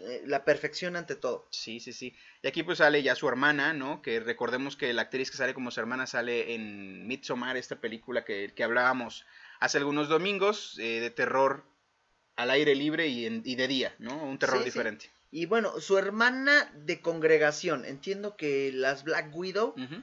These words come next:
Speaker 1: pues eran una, una especie como de academia de... Eh, pues de estas chicas espías rusas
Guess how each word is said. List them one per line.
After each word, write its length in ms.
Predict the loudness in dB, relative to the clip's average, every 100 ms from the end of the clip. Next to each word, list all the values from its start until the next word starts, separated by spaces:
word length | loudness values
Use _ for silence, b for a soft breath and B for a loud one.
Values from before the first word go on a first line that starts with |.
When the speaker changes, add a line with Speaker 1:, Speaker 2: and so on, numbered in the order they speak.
| -12 -10
Speaker 1:
pues 140 | -2
eran 300 | -2 -2 -6
una, 640 | -10 -10 -10 -8 -6 -8 -10
una 160 | -10
especie 340 | -10 -8 -10 -10
como 260 | -12 -8 -2
de 120 | -2
academia 800 | 0 2 2 0 -2 -2 0 -2
de... 720 | -2 0 0 -2 -4 -6 -10 b b b _
Eh, 720 | -6 -2 -2 -2 -4 -6 -12 _ _
pues 220 | -2 0 2
de 80 | 0
estas 400 | 2 0 0 -8
chicas 500 | -8 4 4 4 0
espías 800 | -4 -4 2 4 4 2 -10 -16 _ _ _
rusas 640 | -2 4 4 4 2 0